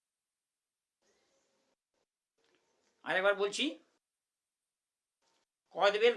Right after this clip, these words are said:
গাছ শুক্রবার জাগাবেন বা সোমবার জাগাবেন, সকালে বিবস্ত্র হয়ে, মানে পোশাক থাকবে নি, পূর্বমুখ হয়ে নিজের ছায়া, শরীরের ছায়া যেন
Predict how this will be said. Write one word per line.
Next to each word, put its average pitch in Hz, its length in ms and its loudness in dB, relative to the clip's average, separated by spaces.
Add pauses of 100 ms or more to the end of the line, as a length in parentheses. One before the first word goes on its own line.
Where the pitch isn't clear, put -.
গাছ 233 200 4 (840)
শুক্রবার 240 720 2 (1000)
জাগাবেন 196 460 4 (320)
বা 190 80 -6 (100)
সোমবার 208 340 2
জাগাবেন, 160 320 0 (720)
সকালে 208 420 0 (760)
বিবস্ত্র 214 500 -4 (140)
হয়ে, 170 200 -2 (640)
মানে 185 200 -6
পোশাক 220 340 -2
থাকবে 202 320 0
নি, 127 60 -10 (1300)
পূর্বমুখ 233 500 0
হয়ে 202 140 2 (120)
নিজের 226 260 -4
ছায়া, 214 200 6 (100)
শরীরের 208 360 -8
ছায়া 196 200 2 (880)
যেন 185 80 -6